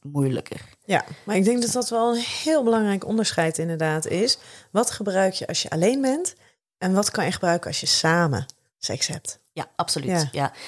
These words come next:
Speaker 1: Nu dan nog denk ik dat iedereen daar op een andere manier mee omgaat. Want sommige mensen vinden het, net zoals ik zei van de Enjoy,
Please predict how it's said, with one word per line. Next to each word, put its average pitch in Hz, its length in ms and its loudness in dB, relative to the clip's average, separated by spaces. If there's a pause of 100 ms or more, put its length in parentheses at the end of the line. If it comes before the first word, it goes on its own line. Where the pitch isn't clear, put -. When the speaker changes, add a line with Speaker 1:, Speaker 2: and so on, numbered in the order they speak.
(180)
Speaker 1:
Nu 196 120 4
dan 196 220 2
nog 240 220 2
denk 214 200 0
ik 175 100 -10
dat 170 180 2
iedereen 180 380 2
daar 170 120 2
op 160 100 -2
een 156 140 0
andere 170 380 2
manier 156 880 0
mee 233 520 -4
omgaat. 254 640 -2
Want 180 240 -2
sommige 190 300 2
mensen 190 300 0
vinden 175 220 2
het, - 80 -6
net 180 160 0
zoals 185 160 0
ik 180 100 -4
zei 170 240 2
van 160 180 0
de 151 100 0
Enjoy, 151 640 0